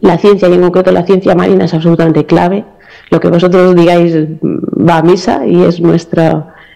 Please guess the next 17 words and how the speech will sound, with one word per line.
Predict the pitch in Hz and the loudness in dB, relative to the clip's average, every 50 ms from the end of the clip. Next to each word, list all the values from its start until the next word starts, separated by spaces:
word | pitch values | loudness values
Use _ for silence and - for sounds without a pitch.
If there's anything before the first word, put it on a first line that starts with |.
| _ _ - | _ _ 0
y | 180 175 | 2 2
es | 175 175 175 | 2 2 2
nuestra | 175 175 175 - 160 156 | 2 0 0 0 -2 0
guía | 170 185 170 170 | 2 2 2 2
de | 160 156 | 0 -2
trabajo | - - 151 165 185 208 202 - - 240 262 - - - - - - - _ - | -2 -2 -2 0 0 -2 -2 -4 -6 -8 -8 -8 -14 -20 -20 -20 -20 -20 _ -2
y | - 185 180 | 0 2 2
es | 180 175 | 2 2
como | 180 180 170 156 | 0 0 0 0
tiene | 160 160 151 147 | 0 -2 -2 -2
que | - | -4
ser. | 139 - - - - - - - | -6 -6 -6 -8 -8 -8 -4 0
Y | - 170 170 160 156 | 2 4 4 4 4
los | 170 165 165 - - - - - | 2 0 -2 -6 -12 -20 -10 -6
que | - 170 | -4 0
somos | 220 214 220 208 208 - | 0 2 2 0 0 -2
técnicos | - 208 226 226 226 226 240 254 269 262 - | -2 0 0 0 0 0 0 0 0 -2 -6